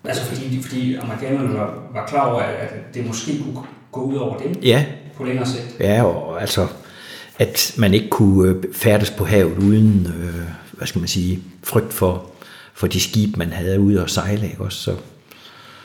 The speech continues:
Speaker 2: så man går ind og, og, og hjælper der. Så især i den tyske hær begynder den her, øh, krigslede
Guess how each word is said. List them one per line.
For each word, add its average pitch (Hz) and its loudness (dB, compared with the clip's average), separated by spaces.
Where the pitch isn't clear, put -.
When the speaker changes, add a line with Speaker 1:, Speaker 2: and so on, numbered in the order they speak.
Speaker 2:
så - 0
man 113 6
går 123 6
ind 127 8
og, 95 2
og, 85 -4
og 85 -2
hjælper 101 4
der. 92 2
Så - 6
især 175 6
i 131 -2
den 123 2
tyske - -2
hær 117 4
begynder 127 4
den 113 -2
her, 107 0
øh, 95 -4
krigslede 104 -2